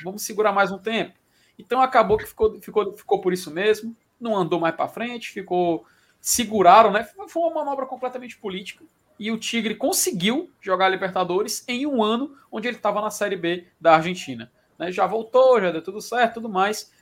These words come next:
mas essa regra ainda tá, que eu saiba, ainda tá valendo, então boa, a gente pode ter um Atlético Paranaense jogando a Série B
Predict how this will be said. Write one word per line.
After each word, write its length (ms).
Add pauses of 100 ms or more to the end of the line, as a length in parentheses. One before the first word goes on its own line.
mas 160
essa 180
regra 300
ainda 240
tá, 500
que 120
eu 80
saiba, 500 (220)
ainda 180
tá 160
valendo, 380
então 340 (160)
boa, 260
a 80
gente 160
pode 240
ter 80
um 80
Atlético 320
Paranaense 380
jogando 260
a 40
Série 300
B 300